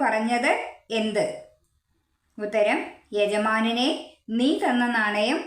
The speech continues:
പത്ത് കൂടി നേടിയിരിക്കുന്നു. മുപ്പത്തിയേഴ്, നല്ലവനായ ഭൃത്യ എന്ന്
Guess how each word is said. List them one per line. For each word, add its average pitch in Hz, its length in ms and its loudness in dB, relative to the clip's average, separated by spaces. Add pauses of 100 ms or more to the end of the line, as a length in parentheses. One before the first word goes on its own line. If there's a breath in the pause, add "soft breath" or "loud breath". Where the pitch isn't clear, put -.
(220)
പത്ത് 214 360 -4 (100)
കൂടി 262 300 2 (320)
നേടിയിരിക്കുന്നു. 208 800 -2 (1700)
മുപ്പത്തിയേഴ്, 208 800 0 (920)
നല്ലവനായ 254 760 2 (140)
ഭൃത്യ 240 320 0 (520)
എന്ന് 233 220 0